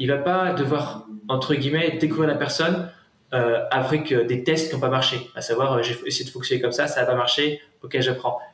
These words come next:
Dès le départ, il a un peu les clés pour, voilà, euh, fonctionner avec chacun. Et puis après, euh, s'il a une question sur, bah, ça, euh, ça me pose question, je sais pas forcément comment on va fonctionner parce que moi, je suis vraiment à l'inverse,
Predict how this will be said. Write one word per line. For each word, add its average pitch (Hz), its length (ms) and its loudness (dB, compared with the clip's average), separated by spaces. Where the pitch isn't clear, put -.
Dès 151 100 4
le 151 60 2
départ, 151 580 0
il 127 140 0
a 143 120 0
un - 40 -2
peu 175 80 2
les - 160 2
clés 170 380 0
pour, - 460 -2
voilà, 127 340 2
euh, - 280 -2
fonctionner 120 320 -2
avec 107 100 0
chacun. 165 300 -2
Et 151 140 0
puis - 100 -6
après, 147 320 0
euh, - 120 0
s'il 147 300 2
a 120 40 4
une 117 140 -2
question 127 280 -2
sur, - 240 -4
bah, 92 140 -4
ça, - 480 -2
euh, - 120 -6
ça - 160 -8
me 117 60 -12
pose 113 160 -10
question, 139 340 -4
je 127 80 -6
sais - 100 -12
pas - 120 -6
forcément 123 400 -8
comment 110 220 -10
on - 20 -2
va - 320 -4
fonctionner 131 360 -2
parce - 140 -4
que - 100 -10
moi, 123 100 -6
je - 80 -2
suis 107 60 -6
vraiment 110 200 -2
à 104 40 0
l'inverse, 110 440 -2